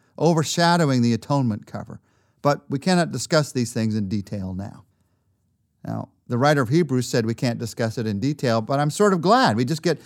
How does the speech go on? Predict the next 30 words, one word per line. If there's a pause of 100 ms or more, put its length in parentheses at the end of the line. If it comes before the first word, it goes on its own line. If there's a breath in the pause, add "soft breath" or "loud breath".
(160 loud breath)
a
quick
idea
of
what
was
in
this
ark
and
what
was
happening. (360)
In
this
ark (200)
were
these
items (480)
that
represented
the
miracles
that
God
had
done
for
the
people.